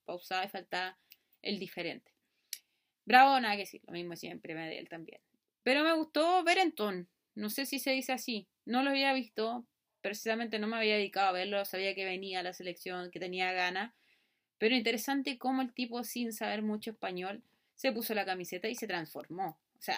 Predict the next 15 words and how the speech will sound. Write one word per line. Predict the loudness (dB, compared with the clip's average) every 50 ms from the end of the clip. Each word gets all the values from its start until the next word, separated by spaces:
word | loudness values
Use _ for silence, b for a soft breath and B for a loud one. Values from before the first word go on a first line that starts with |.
| -2
él | -2 -2 -2
se | -2 -4 -4
olvidó | -4 -2 -2 -4 -4 -4 -4 -2
que | -2 -2
no | -2 -2
hablaba | 0 0 0 -2
español, | -2 -4 -8 -6 -4 -2
le | 0 2
daba | 2 2 2 2
lo | 0 -2
mismo, | -2 -4 -4 -6 -8 -16 _ _
que | -6 -4
no | -2
hablaba | 0 0 0 -2 -2
chileno. | -6 -8 -6 -6 -6 -8 -8